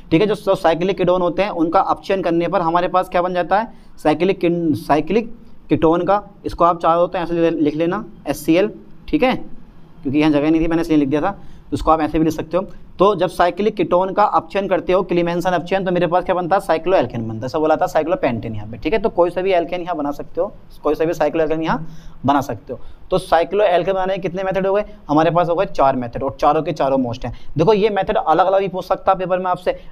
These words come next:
Dickman method अलग पूछ सकता है कि भैया cycloalkene बनाने का Dickman method की, डिकमैन method की reaction दीजिए या Perkin method दीजिए साइक्लोएल्केन बनाने के,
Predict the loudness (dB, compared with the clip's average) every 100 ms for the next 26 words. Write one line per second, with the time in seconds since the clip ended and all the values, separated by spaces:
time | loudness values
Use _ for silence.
0 | -2 0 2 0 0 0 0 2 0 -2
1 | -8 -8 -2 -2 -2 -10 0 2 2 2
2 | 2 2 2 0 0 -2 0 0 0 2
3 | 2 2 0 -6 -2 -2 -2 -2 -4 -4
4 | -4 -4 -10 -20 -10 -2 0 2 2 2
5 | 0 0 2 2 2 2 2 2 0 -4
6 | -4 0 2 2 0 0 -2 -2 0 2
7 | 2 2 0 2 2 2 0 0 0